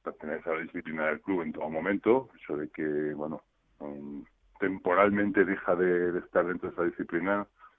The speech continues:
no es cierto. Y entonces él piensa que va a volver y cuando, bueno, pues le comunican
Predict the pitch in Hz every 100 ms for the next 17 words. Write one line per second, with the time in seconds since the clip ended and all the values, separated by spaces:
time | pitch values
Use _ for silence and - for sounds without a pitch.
0 | _ _ _ 90 87 85 76 - 107 101
1 | 71 - _ _ _ _ - - - -
2 | 90 73 73 73 73 73 73 76 78 78
3 | 82 92 - 85 76 71 71 - 73 -
4 | 73 71 73 76 78